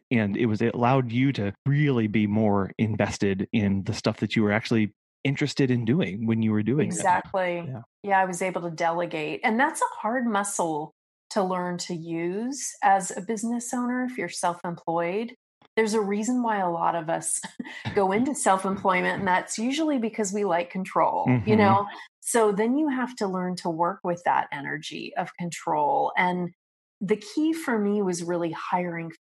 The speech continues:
Speaker 2: fantastic people. It still was tricky for me to let go of that control,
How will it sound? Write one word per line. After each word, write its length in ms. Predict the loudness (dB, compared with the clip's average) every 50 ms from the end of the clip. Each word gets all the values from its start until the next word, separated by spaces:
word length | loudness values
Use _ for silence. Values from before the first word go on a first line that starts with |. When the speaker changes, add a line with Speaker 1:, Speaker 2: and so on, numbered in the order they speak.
| -10 -10
Speaker 2:
fantastic 880 | -10 -10 -12 -12 -12 -10 -8 -6 -2 -2 0 0 -2 -4 -4 -6 -10 -12 _ _ _ -10
people. 460 | -10 -10 -8 -10 -8 -8 -10 -12 _ _ _ _ _ _ -4
It 120 | -2 0 0
still 340 | 0 0 0 0 0 2
was 240 | 2 0 0 -2 -4
tricky 580 | -6 -4 -4 -4 -4 -4 -4 -2 -2 -2 -2 -4
for 240 | -4 -2 -2 0 0
me 160 | 0 0 0
to 80 | 0 0
let 240 | 0 0 0 0 -2
go 160 | -2 -2 -2
of 100 | 0 2
that 220 | 2 0 0 0
control, 720 | -4 -6 -6 -6 -6 -4 -2 -2 -2 -2 -2 -2 -4 -4 -6